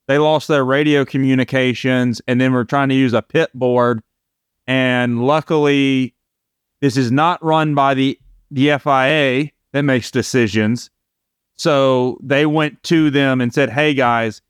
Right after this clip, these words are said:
you can't be putting that board out across the track. You could drop it onto the track. We can't have that.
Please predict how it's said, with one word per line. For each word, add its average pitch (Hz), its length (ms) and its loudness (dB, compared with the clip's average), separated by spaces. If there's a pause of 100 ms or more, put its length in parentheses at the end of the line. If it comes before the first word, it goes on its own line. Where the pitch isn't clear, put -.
(180)
you 151 160 0
can't 165 400 -4
be 151 100 0
putting 156 340 -2
that 127 220 -2
board 147 300 0
out 123 220 2
across 131 380 -4
the 113 100 -4
track. 139 420 -2
You 131 140 -4
could 120 160 0
drop 127 400 -2
it 120 100 -2
onto 117 240 -2
the 104 100 -4
track. 147 460 -2 (260)
We 123 120 -2
can't 131 260 -2
have 170 360 -2
that. 139 340 -2